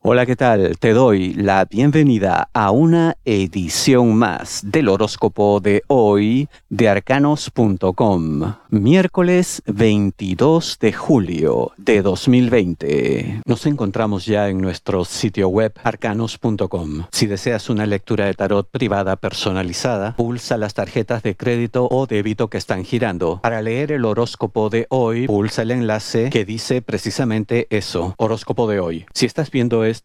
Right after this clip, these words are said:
en Facebook o en YouTube, pulsa el enlace que está en el comentario uno. En Instagram, link envío. Miércoles veintidós de julio de dos mil veinte.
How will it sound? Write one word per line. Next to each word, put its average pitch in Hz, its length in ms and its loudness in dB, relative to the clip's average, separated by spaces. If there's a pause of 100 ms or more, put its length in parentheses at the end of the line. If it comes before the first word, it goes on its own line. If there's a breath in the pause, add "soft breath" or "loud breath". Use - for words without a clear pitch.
(160)
en 107 120 -2
Facebook 101 680 -4
o 123 200 0
en 95 240 -6
YouTube, 123 440 0 (140)
pulsa 151 380 0
el 131 120 -2
enlace 113 500 -2
que - 80 -4
está 120 220 -4
en 113 100 -2
el 113 140 -2
comentario 107 640 0
uno. 90 400 -2
En 127 280 -2
Instagram, 165 800 0
link 143 440 2
envío. 120 480 0
Miércoles 101 880 2
veintidós 131 1160 0
de 101 120 0
julio 98 760 2
de 95 280 0
dos 82 360 0
mil 98 280 2
veinte. 90 840 -2